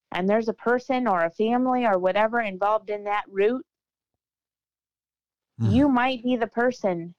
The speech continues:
Speaker 1: who's sowing discord.
Speaker 2: Yeah.
Speaker 1: You might, you know, and, and, and you and I both know people like this.
Speaker 2: It, oh, it
Speaker 1: that
Speaker 2: comes with an agenda. Yeah.
Speaker 1: It is always an agenda.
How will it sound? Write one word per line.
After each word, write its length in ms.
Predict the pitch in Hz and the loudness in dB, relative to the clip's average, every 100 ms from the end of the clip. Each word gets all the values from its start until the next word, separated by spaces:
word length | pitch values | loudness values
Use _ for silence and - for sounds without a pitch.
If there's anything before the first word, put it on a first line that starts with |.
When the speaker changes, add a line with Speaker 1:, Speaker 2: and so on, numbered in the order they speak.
| - | -4
Speaker 1:
who's 180 | 202 - | -4 0
sowing 340 | 190 185 180 | 2 2 0
discord. 600 | 185 - - - - 214 - _ - | -4 -4 -6 -6 -4 -8 -16 _ -12
Speaker 2:
Yeah. 320 | 110 101 95 | -6 -6 0
Speaker 1:
You 100 | 220 | 0
might, 200 | 226 220 - _ _ _ _ _ - | 0 -2 -8 _ _ _ _ _ -2
you 140 | 214 | 0
know, 200 | 208 196 | 2 2
and, 160 | 190 - | 0 -2
and, 180 | 196 190 - | -4 -4 -4
and 320 | 202 190 170 | -2 -2 -2
you 120 | 214 | 0
and 100 | 226 | 0
I 120 | 220 208 | 0 2
both 360 | 202 220 - | 2 2 -2
know 160 | 208 226 | -2 -2
people 380 | - 208 170 165 | -2 -4 -2 -2
like 280 | 160 - - | -4 -6 -6
this. 480 | 185 180 - - - | -2 -2 -4 -20 -4
Speaker 2:
It, 220 | 175 165 | -4 0
oh, 200 | 185 185 | 4 4
it 60 | 151 | 4
Speaker 1:
that 120 | 202 | 2
Speaker 2:
comes 340 | - 185 175 139 | 2 2 2 0
with 140 | 135 | -2
an 80 | 107 | -2
agenda. 560 | 104 101 117 170 - - _ | -6 -6 -4 -4 -6 -12 _
Yeah. 400 | 110 107 202 104 - - | -4 0 -2 -2 -6 -6
Speaker 1:
It 100 | - _ _ _ | -6 _ _ _
is 180 | 277 277 | 2 4
always 340 | 226 190 185 | 2 2 -2
an 80 | 185 | -4
agenda. 440 | 180 180 180 180 | -4 -4 -2 0